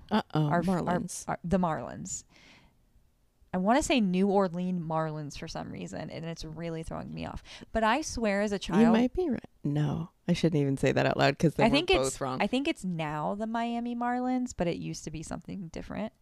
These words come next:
Speaker 1: Oh.
Speaker 2: N-, I don't know. Um, but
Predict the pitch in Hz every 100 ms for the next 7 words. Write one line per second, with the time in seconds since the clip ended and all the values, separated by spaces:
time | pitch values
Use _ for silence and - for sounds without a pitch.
0 | - 196 240 - - - _ _ - 190
1 | - - 185 - - - 202 - - -
2 | - - 214 214 214 208 202 - 302 330
3 | 285